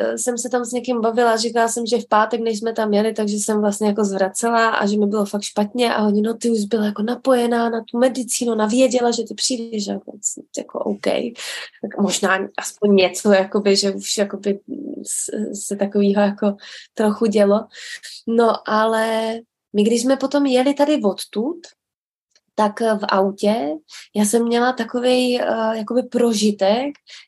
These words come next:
kdy za zavřenýma očima mi probí-, proběhly dvě vzpomínky. A jedna ta vzpomínka byla na dobu, kdy mi byly asi čtyři roky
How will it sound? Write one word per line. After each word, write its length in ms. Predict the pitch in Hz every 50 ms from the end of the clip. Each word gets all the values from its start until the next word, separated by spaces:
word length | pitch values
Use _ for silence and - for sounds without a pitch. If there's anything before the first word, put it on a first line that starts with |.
| _
kdy 200 | - 208 220 226
za 120 | 202 220 220
zavřenýma 640 | 208 208 202 208 208 269 285 311 330 339 349 311 220
očima 420 | 202 202 - - 202 208 214 226
mi 120 | 240 254
probí-, 540 | 247 254 - 208 208 202 196 220 220 233 - _
proběhly 880 | - 220 208 202 226 240 240 226 233 247 247 247 247 247 247 247 254 247 - _ _ _ -
dvě 180 | 208 233 254
vzpomínky. 840 | 247 247 - - - 233 226 226 240 247 254 254 240 - 180 - - _ _ _ _ _ _ _ _ _ _ _ _ _ _ -
A 80 | - 185 190 202 202 196 202 202 196 202 196 196 208 - _ _ _ _ _ _ _
jedna 340 | - 208 208 208 233 240 240
ta 180 | 240 - 269 262
vzpomínka 640 | - - - - 247 233 233 247 247 247 262 262
byla 280 | 240 226 254 247 247 247
na 160 | 233 240 240
dobu, 240 | 214 233 214 214 240
kdy 200 | 226 233 240 233
mi 80 | 233 208
byly 160 | 226 233 233
asi 200 | 233 220 - 226
čtyři 380 | - - - 254 240 247 240
roky 460 | 220 202 202 202 - 254 269 320 370